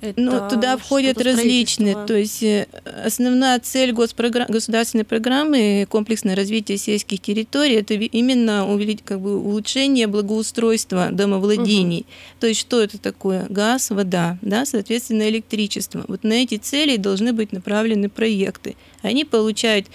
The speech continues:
Speaker 1: именно с таким направлением, они наибольшую бальную оценку получают. Соответственно,
Speaker 2: То есть это по улучшению инфраструктуры, вот
Speaker 1: Да,
Speaker 2: именно там
Speaker 1: инженерной
Speaker 2: инженерной
Speaker 1: инфраструктуры, да.
Speaker 2: инфраструктуры.
Speaker 1: Именно вот именно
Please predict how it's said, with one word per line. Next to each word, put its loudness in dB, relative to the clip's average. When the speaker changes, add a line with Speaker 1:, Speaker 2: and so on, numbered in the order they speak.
Speaker 1:
именно 2
с -4
таким 0
направлением, 2
они 2
наибольшую 2
бальную 2
оценку -2
получают. -6
Соответственно, -4
Speaker 2:
То 2
есть -2
это -2
по -6
улучшению -2
инфраструктуры, -6
вот -4
Speaker 1:
Да, -2
Speaker 2:
именно 0
там 2
Speaker 1:
инженерной 2
Speaker 2:
инженерной 2
Speaker 1:
инфраструктуры, -2
да. -2
Speaker 2:
инфраструктуры. -12
Speaker 1:
Именно 2
вот 2
именно 2